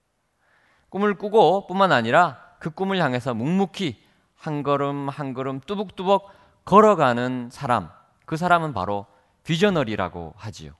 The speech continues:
우리 예수님에게도 꿈이 있었습니다. 하나님 나라를 향한 꿈. 어떤 꿈이,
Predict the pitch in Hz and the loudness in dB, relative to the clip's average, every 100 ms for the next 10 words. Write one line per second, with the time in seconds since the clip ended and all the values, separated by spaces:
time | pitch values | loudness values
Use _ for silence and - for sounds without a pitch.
0 | _ _ _ _ _ _ _ _ _ _ | _ _ _ _ _ _ _ _ _ _
1 | _ _ _ _ _ _ _ _ _ - | _ _ _ _ _ _ _ _ _ -6
2 | 202 175 202 254 247 208 170 151 147 180 | 2 4 4 2 2 2 2 0 -4 -6
3 | 175 147 113 - 87 73 95 _ _ _ | -6 -4 -6 -10 -14 -16 -20 _ _ _
4 | _ _ _ _ _ _ _ _ _ _ | _ _ _ _ _ _ _ _ _ _
5 | _ _ _ _ _ _ _ 214 208 190 | _ _ _ _ _ _ _ 2 4 4
6 | 170 156 143 131 120 107 95 - 120 92 | 4 6 6 4 -2 -4 -6 -12 -10 -10
7 | 82 _ _ _ _ _ _ _ - 160 | -14 _ _ _ _ _ _ _ -6 -4
8 | 196 180 175 | -4 -2 0